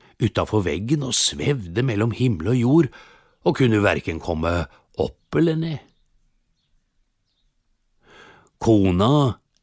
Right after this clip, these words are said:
hadde ventet i sju lange og sju breie på at mannen skulle komme og rope hjem til middag, men det varte og det rakk,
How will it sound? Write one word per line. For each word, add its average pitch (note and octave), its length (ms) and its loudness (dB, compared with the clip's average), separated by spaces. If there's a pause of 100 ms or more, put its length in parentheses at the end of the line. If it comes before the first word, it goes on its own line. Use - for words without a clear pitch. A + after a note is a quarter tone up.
(140)
hadde C#3 240 2
ventet D#2+ 560 0
i C#2+ 60 -8
sju A2 420 2
lange F2+ 400 0
og D2 160 -6
sju G#2+ 400 0
breie G2 560 0 (240)
på G2+ 140 2
at - 100 -6
mannen D#2 380 -4
skulle G2 260 0
komme D#2 320 -2
og F#2 200 2
rope G2+ 380 -2
hjem F2+ 280 0
til A2+ 100 2
middag, A2+ 360 0 (680)
men D#2+ 220 -4
det B1+ 180 -10
varte C#2 640 -6
og G2+ 220 0
det A#2+ 100 2
rakk, - 440 -10